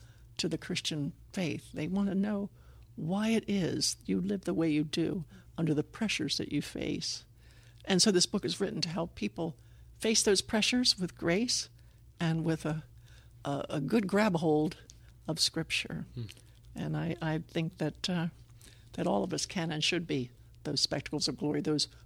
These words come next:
Speaker 1: bushes unconsumed.
Speaker 2: <laughs> That's, that's a powerful analogy. I'd love, if you don't mind, for us to close the podcast with you praying for our listeners as, um, as they're thinking through the things we've talked
Speaker 1: Mm-hmm.
Speaker 2: about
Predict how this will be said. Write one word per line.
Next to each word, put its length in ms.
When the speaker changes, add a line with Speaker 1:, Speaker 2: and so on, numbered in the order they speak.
Speaker 1:
bushes 380
unconsumed. 840
Speaker 2:
<laughs> 420
That's, 220
that's 220
a 80
powerful 520
analogy. 480
I'd 180
love, 340
if 120
you 40
don't 140
mind, 300
for 540
us 160
to 80
close 260
the 80
podcast 680
with 320
you 100
praying 460
for 120
our 100
listeners 640
as, 500
um, 260
as 160
they're 140
thinking 380
through 300
the 60
things 200
we've 120
talked 220
Speaker 1:
Mm-hmm. 120
Speaker 2:
about 260